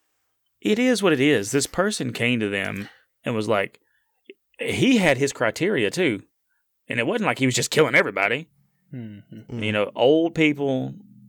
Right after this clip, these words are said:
Speaker 1: uh, people that are just, uh, I, I, he just helped, in my opinion.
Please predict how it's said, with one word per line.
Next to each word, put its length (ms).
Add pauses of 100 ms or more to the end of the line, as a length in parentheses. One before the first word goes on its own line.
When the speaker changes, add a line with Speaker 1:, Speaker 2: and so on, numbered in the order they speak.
(220)
Speaker 1:
uh, 300
people 240
that 100
are 40
just, 520 (260)
uh, 220 (500)
I, 340 (400)
I, 60
he 140
just 240 (100)
helped, 440 (180)
in 120
my 160
opinion. 440